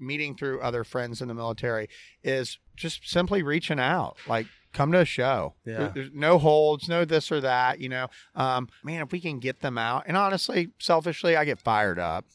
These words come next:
Speaker 1: I
Speaker 2: Yeah.
Speaker 1: love it, um, because I wanna be part of that experience, and I think, and I think I can give it. But just, um, I've just met the most appreciative people on tour come from the community, the
Speaker 2: Mm-hmm.
Speaker 1: military community, and that's just, that's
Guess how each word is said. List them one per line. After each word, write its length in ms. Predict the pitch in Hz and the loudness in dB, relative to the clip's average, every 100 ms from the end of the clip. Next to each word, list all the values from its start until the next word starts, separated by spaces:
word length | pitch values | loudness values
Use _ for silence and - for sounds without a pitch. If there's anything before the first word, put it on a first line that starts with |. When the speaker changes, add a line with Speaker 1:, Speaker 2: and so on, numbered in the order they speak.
| _ - | _ 4
Speaker 1:
I 100 | 156 | 6
Speaker 2:
Yeah. 180 | 151 139 | 6 6
Speaker 1:
love 280 | 135 135 | 6 6
it, 180 | 139 135 - - - - | 2 -2 -8 -20 -12 -4
um, 340 | 131 123 120 - _ - | 0 0 -2 -10 _ -6
because 240 | 143 135 | -2 2
I 80 | 135 | 2
wanna 320 | 135 135 127 | 2 0 0
be 120 | 113 | -4
part 260 | - 120 107 | -4 -2 -2
of 80 | 104 | -2
that 160 | 98 | -4
experience, 600 | 95 - 110 107 101 92 | -6 -8 -8 -6 -6 -8
and 80 | 120 | -6
I 80 | 120 | -6
think, 280 | - 127 - | -6 -8 -8
and 160 | 120 120 | -8 -6
I 80 | 117 | -6
think 200 | 135 117 | -6 -6
I 100 | 113 | -6
can 160 | 120 | -8
give 220 | 110 110 | -6 -4
it. 120 | 110 110 | -6 -8
But 140 | 117 | -10
just, 400 | - 131 123 - - - - | -4 -4 -4 -8 -16 -20 -16
um, 500 | - 120 117 110 110 - - _ _ - - - _ _ | -6 -4 -4 -4 -8 -16 -20 _ _ -20 -20 -20 _ _
I've 120 | 123 | -10
just 200 | 185 - | -6 -6
met 260 | 135 135 135 | -2 -2 -2
the 80 | 135 | -2
most 520 | 110 107 117 - - _ - | -2 0 -2 -6 -18 _ -12
appreciative 800 | 113 - 143 131 - 135 143 - | -6 -2 0 0 -2 -2 -4 -4
people 560 | - 117 104 104 107 - | -4 -4 -2 -2 -2 -2
on 260 | 117 131 | -4 -4
tour 580 | 135 - 147 110 101 110 - _ _ | -6 -4 -2 -2 -2 -6 -12 _ _
come 200 | - 123 | -4 -4
from 160 | 127 123 | -4 -6
the 120 | 123 | -8
community, 560 | - 143 202 113 90 98 | -6 -8 -8 -8 -12 -12
the 120 | 104 | -10
Speaker 2:
Mm-hmm. 60 | |
Speaker 1:
military 380 | 113 120 131 127 | -8 -6 -6 -6
community, 560 | 127 127 156 117 87 - | -6 -10 -10 -10 -12 -8
and 140 | 123 143 | 0 2
that's 160 | 160 | 2
just, 240 | - 151 - - | 0 -6 -8 -6
that's 300 | 127 135 | -4 -4